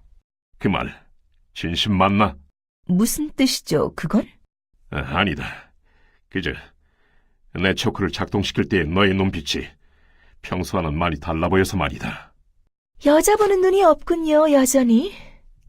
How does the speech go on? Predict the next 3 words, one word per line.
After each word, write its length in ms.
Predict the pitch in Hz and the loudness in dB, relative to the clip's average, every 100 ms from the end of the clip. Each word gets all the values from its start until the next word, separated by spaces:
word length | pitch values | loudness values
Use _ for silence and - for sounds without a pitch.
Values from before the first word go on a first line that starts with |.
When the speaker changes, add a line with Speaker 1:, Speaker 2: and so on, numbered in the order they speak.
| - - | -18 -10
Speaker 2:
전 420 | - 285 277 190 180 - - - - 240 | -2 -2 2 2 0 -6 -14 -14 -4 2
예전이랑 560 | 269 277 302 262 269 | 4 4 4 4 2
똑같아요. 840 | 339 349 339 339 220 165 151 214 | 2 2 0 0 0 2 0 -4